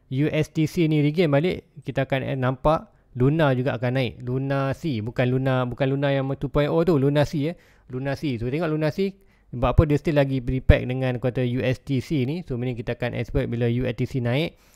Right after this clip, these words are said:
kita akan expectation kan Luna C juga turut naik. So, kita akan tengok sikit Luna C. So, Luna C ni. So, yes, Luna C pun tengah naik balik. So, Luna C nak naik sampai mana? So, meaning kita boleh draw,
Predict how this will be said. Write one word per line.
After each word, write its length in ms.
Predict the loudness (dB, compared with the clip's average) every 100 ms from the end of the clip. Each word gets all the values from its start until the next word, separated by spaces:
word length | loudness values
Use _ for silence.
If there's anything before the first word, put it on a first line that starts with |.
| _ -10
kita 240 | -8 -4
akan 160 | -6 -4
expectation 720 | -8 -4 -6 -4 -6 -6 -4
kan 160 | -4
Luna 320 | -2 -2 -4 -4
C 240 | -4 -4
juga 240 | -4 -6
turut 160 | -6 -6
naik. 240 | -4 -6
So, 80 | -6
kita 160 | -6 -4
akan 80 | -4
tengok 240 | -4 -4 -6
sikit 160 | -8
Luna 320 | -6 -4 -4 -4
C. 240 | -6 -6
So, 80 | -4
Luna 320 | -4 -2 -4
C 160 | -4 -6
ni. 160 | -8 _ _ _ _ -20 _ -4
So, 160 | 2
yes, 240 | 2 2 2
Luna 240 | 2 2
C 240 | 2 0
pun 320 | 0 0 0 0
tengah 400 | 0 0 -2 -2
naik 320 | -2 -2 -2
balik. 320 | -2 -2 -2
So, 80 | -4
Luna 240 | -2 -2
C 160 | 0 0
nak 160 | 0
naik 160 | -2 -2
sampai 160 | -2 0
mana? 160 | 0
So, 80 | 0
meaning 160 | -4 -4
kita 160 | -2
boleh 160 | 0 2
draw, 240 | 2 2